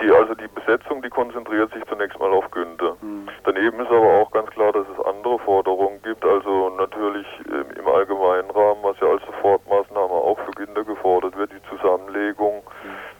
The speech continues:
Speaker 1: der politischen Gefangenen aus Raff und Widerstand in große Gruppen. Und daneben geht es auch um die Freilassung der anderen haftunfähigen Gefangenen. Da gibt's ja auch noch andere, nämlich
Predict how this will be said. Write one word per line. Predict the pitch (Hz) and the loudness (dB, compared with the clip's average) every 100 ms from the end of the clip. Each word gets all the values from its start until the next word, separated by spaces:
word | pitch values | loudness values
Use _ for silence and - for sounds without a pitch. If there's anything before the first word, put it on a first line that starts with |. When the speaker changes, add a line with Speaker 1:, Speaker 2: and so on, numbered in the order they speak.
| _ | _
Speaker 1:
der | 101 | 0
politischen | - 104 101 - 107 | 0 -2 -6 -8 -12
Gefangenen | 104 - 98 95 98 95 | -10 0 2 2 0 0
aus | 85 - | 0 2
Raff | 95 92 | 2 2
und | - - | -2 -12
Widerstand | 92 95 104 - 113 113 | -6 -4 -4 -2 -2 -2
in | 101 | -8
große | - 98 95 101 | -4 -2 -2 -6
Gruppen. | - - - 247 - - - - _ _ _ | -2 -2 -2 -6 -16 -18 -20 -20 _ _ _
Und | 101 | -4
daneben | 101 101 101 - 113 | -2 0 -2 -4 -4
geht | 110 107 | -2 -2
es | 104 - | -4 2
auch | 101 101 | 4 4
um | - - | 0 -6
die | 107 - | -8 -2
Freilassung | 90 95 92 95 - 98 92 90 87 - - - - - - | 2 4 4 0 0 -4 -4 -8 -18 -20 -20 -20 -20 -18 -2
der | - | 2
anderen | 92 113 123 98 | 2 2 -2 0
haftunfähigen | 92 - - - - 101 101 101 | -2 -2 -8 -12 -6 -4 -6 -8
Gefangenen. | 110 110 107 107 113 107 | -4 0 0 0 -4 -4
Da | |
gibt's | 98 95 - | -8 -6 0
ja | |
auch | 87 98 | 2 2
noch | 98 - | -2 -2
andere, | 95 95 104 110 | -2 -2 -2 -2
nämlich | 104 98 98 | -4 -10 -12